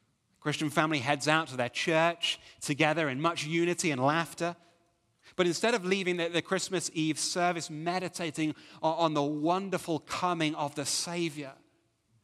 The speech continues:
they hear a sermon on religious rules and of the things which are violations to God's law. The preacher of this Cretan church has three points,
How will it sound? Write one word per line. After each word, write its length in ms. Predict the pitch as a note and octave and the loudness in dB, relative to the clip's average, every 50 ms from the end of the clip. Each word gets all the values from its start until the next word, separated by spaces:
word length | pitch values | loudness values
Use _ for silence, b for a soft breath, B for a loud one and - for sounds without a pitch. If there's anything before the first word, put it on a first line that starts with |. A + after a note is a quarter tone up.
| _ _ - | _ _ -8
they 100 | C#3 C#3 | -6 -6
hear 300 | C3+ E3 E3+ E3 E3 D#3+ | -2 0 2 2 2 2
a 60 | C#3 | 0
sermon 460 | - - - F3+ D#3+ D#3 C#3 C3+ B2+ | 0 -2 0 0 0 0 0 0 -2
on 100 | C3 C3 | -2 -2
religious 440 | C3 C3 C3 C3+ B2+ C3+ B2 - C#3+ | 0 0 0 -2 -2 -4 -4 -6 -4
rules 540 | C3+ C3 A#2+ A2 G#2 G#2+ - - - - - _ _ _ _ _ _ _ _ _ _ _ - | -6 -6 -8 -8 -10 -14 -16 -16 -16 -16 -18 _ _ _ _ _ _ _ _ _ _ _ -2
and 100 | C#3+ C#3+ | 0 0
of 140 | C3 B2 | 0 0
the 100 | B2+ C3+ | -2 -6
things 440 | B2+ - - E3+ D#3+ D#3 D#3 D#3 C#3+ | -4 0 0 2 2 2 0 -2 -4
which 160 | D3 D3 - | -6 -6 -2
are 140 | D3 C3 C3+ | -2 0 0
violations 800 | B2+ B2 D3 D3+ D3 C#3 C3+ C3 C3+ C3 B2+ - - C3 A#2 G#2 - | 0 2 2 2 2 2 0 -2 -4 -4 -4 -6 -6 -6 -8 -10 -10
to 80 | C3 | -12
God's 720 | A#2 A2+ C3+ C3+ C3 B2+ B2+ B2+ A#2 A2+ - - - - B2 | -10 -6 -4 -2 0 2 0 0 -2 -4 -4 -4 -4 -6 -8
law. 480 | A#2 A#2+ A#2+ A#2 A2+ A2 G#2 F#2+ F#2 - - _ _ _ _ _ _ _ _ _ _ _ _ _ _ _ _ _ _ _ | -8 -6 -4 -4 -4 -6 -8 -12 -18 -20 -20 _ _ _ _ _ _ _ _ _ _ _ _ _ _ _ _ _ _ _
The 60 | B2+ | -20
preacher 380 | - - D#3 D3+ D#3+ C#3+ D3 C#3 | -6 -2 0 0 0 0 -2 -2
of 60 | B2+ | -2
this 140 | B2+ A#2+ - | -2 -4 -6
Cretan 360 | - - C#3+ C3 C3+ C3 B2 | -2 -2 -2 -2 -2 -4 -6
church 360 | - - - D3 C#3 D#3+ - | -4 -2 0 0 0 0 -2
has 140 | B2+ A2 - | -6 -10 -12
three 260 | - - C3+ D3 C#3+ | -8 -2 0 0 0
points, 560 | C#3 - C#3 D3 E3 E3+ E3 - - - - | 0 -2 -2 -2 -2 -2 -4 -10 -12 -12 -12